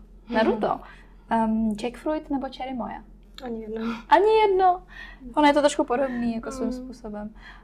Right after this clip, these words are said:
Speaker 1: Eh, klasické nebo moderní umění?
Speaker 2: Moderní.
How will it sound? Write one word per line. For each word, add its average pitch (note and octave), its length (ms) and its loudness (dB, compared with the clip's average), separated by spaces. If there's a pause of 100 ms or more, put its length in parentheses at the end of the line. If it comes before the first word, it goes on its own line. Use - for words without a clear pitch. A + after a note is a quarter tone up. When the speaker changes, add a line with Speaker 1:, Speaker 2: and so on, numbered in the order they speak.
(200)
Speaker 1:
Eh, A3+ 380 2
klasické C#4 500 -2
nebo C#4+ 180 0
moderní B3 460 -2
umění? A3 500 -6 (680)
Speaker 2:
Moderní. A3 560 -10